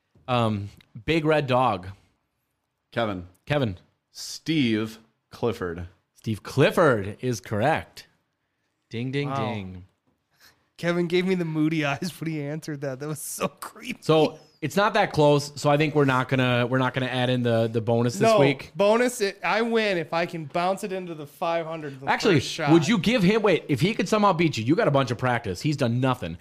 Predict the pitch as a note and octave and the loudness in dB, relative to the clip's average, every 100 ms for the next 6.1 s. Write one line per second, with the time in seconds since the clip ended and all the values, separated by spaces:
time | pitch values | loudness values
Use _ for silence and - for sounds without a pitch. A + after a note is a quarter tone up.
0 | - _ C3+ B2 G3+ F3+ A3+ - A#3 A#3+ | -16 _ 0 2 4 4 4 4 2 4
1 | A#3+ E3+ F#3 B3 C4+ C#3+ C#3+ D3+ C#3+ C#3+ | 4 4 4 2 0 0 2 2 2 2
2 | C3 A#2+ A2 F#2+ F2 - D#3+ D#3 F3+ F3 | 2 2 0 -2 -8 -6 -2 0 0 -2
3 | D3+ C3+ F#3 F#3 - G#2+ - - - - | -2 0 0 0 0 -2 -4 -8 -4 -2
4 | D3 D#3 D#3+ C#3 C#3+ A#2 G2 - _ _ | 0 2 2 2 2 0 -4 -12 _ _
5 | C#3 B2+ - F#3 F3+ D#3 D3+ C#3 C3+ B2+ | 0 2 2 2 2 2 2 4 4 2
6 | G2 | -2